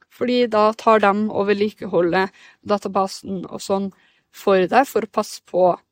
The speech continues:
at rettighetene er ivaretatt, og at det er mindre sannsynlighet for at det foregår et sikkerhets-, at det forekommer et sikkerhetshull. Det må uansett settes opp, og databasen og logikken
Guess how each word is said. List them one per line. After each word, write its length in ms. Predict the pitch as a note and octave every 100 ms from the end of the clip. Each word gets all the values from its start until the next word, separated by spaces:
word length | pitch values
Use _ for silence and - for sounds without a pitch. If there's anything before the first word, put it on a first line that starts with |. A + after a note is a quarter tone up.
| _
at 300 | G3 - -
rettighetene 840 | - G#3 - - - G3+ - D#3+ -
er 160 | - - G#3
ivaretatt, 640 | G3 F#3 - - D4+ -
og 220 | - -
at 180 | - - _ A3+
det 80 | F3+ G3+
er 140 | G3 _ - _ _ _
mindre 420 | C4 C4 B3 F#3+ G3+
sannsynlighet 800 | G#3+ G#3+ - F#3+ F#3 F#3+ -
for 320 | - - G2 -
at 320 | - F#3+ - - -
det 340 | C4+ - G4 -
foregår 540 | E4+ C#4+ G3+ F3 -
et 220 | G#3 - -
sikkerhets-, 800 | - - - - G#2 - - - _ _
at 320 | A#3 G#3 A#3 A3+
det 80 | A#3
forekommer 540 | A#3+ G#3 F#3 - G3
et 80 | - -
sikkerhetshull. 640 | - - - - - - - _ _ _
Det 140 | - B3+
må 140 | B3+
uansett 480 | C4 C4 A3 A3+ -
settes 340 | - D#4+ A3+ C4
opp, 220 | E4 _ -
og 360 | B3 A3 A3 G#3
databasen 800 | G3+ G#3+ G#3 G#3+ - A3+ C4 B3+
og 380 | - A3 G#3+ G#3+
logikken 640 | G#3 - _ A#3+ C4+